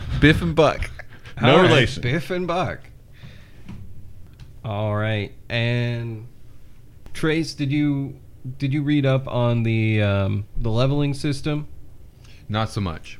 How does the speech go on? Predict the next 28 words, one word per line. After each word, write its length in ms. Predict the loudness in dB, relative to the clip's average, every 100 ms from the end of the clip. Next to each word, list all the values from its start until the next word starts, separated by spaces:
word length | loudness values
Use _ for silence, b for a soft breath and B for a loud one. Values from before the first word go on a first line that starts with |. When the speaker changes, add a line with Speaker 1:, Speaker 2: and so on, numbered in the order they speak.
| 4
Speaker 3:
Okay, 280 | 6 6 0
so 200 | 0 0
basically, 800 | 2 0 0 -2 2 4 4 0 B B B
you've 180 | 2 4
got 280 | 4 2 2
your, 360 | 2 4 6 6
um, 460 | 4 4 2 -2 -6 -12 -8
your 220 | 0 0
table 580 | 2 2 4 2 -2 -4 -6
Speaker 1:
Mm. 280 | -4 -4 -4
Speaker 3:
of, 500 | 0 2 2 0 -6 -12 -12 -4
of 200 | -4 -4
skills, 520 | -2 0 0 -2 -6 -4
and 440 | -2 0 0 -4 B B B 0
you 160 | 0
can 280 | 2 2 2
increase 460 | 0 -2 0 0 0
any 220 | 2 4
one 180 | 4 4
of 80 |
the 60 | 2
phrases, 920 | -2 2 4 2 0 -8 -10 -12 -12 -8
Speaker 1:
Okay. 240 | -2 -2 -2 -4
Speaker 3:
um, 520 | -2 0 0 -2 -6 -10 -16 -16 -8
by 560 | -2 0 2 2 0 -2
spending 540 | -4 -6 -4 -4 -4
experience 800 | -6 -8 0 2 4 2 0 -2
Speaker 1:
Mm-hmm. 260 | -4 -2 -2